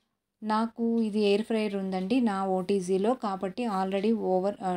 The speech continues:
దీన్ని ప్రీహీట్ అయితే అయిపోతుంది. ఒకవేళ ప్రీహీట్ అవ్వకపోతే మీరు ప్రీహీట్ అనేది ఒక ఫైవ్ మినిట్స్ ప్రీహీట్ అయితే చేసుకున్న తర్వాతే మీరు ఈ టెన్ మినిట్స్ అనేది కుక్ అవ్వనివ్వండి. ఆ తర్వాత మనం బటర్ కానీ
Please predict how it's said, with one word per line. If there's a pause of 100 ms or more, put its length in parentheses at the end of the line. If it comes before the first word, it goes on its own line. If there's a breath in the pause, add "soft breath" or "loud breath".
(140)
దీన్ని
ప్రీహీట్
అయితే
అయిపోతుంది.
ఒకవేళ
ప్రీహీట్
అవ్వకపోతే (440 soft breath)
మీరు
ప్రీహీట్
అనేది (120)
ఒక
ఫైవ్
మినిట్స్
ప్రీహీట్
అయితే
చేసుకున్న
తర్వాతే
మీరు (500 soft breath)
ఈ (260)
టెన్
మినిట్స్
అనేది
కుక్
అవ్వనివ్వండి. (100)
ఆ
తర్వాత
మనం
బటర్
కానీ